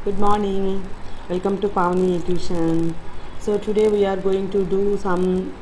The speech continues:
worksheet. Uh, it's related to E V S subject, okay, class three. So get into the worksheet.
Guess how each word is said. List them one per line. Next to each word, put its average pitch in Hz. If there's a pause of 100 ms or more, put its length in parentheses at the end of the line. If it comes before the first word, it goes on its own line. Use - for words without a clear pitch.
worksheet. 185
Uh, 175 (400)
it's 190
related 180
to 185
E 185
V 185
S 180
subject, 160
okay, 254
class 180
three. 185 (520)
So 180 (160)
get 170
into 185
the 247 (720)
worksheet. 185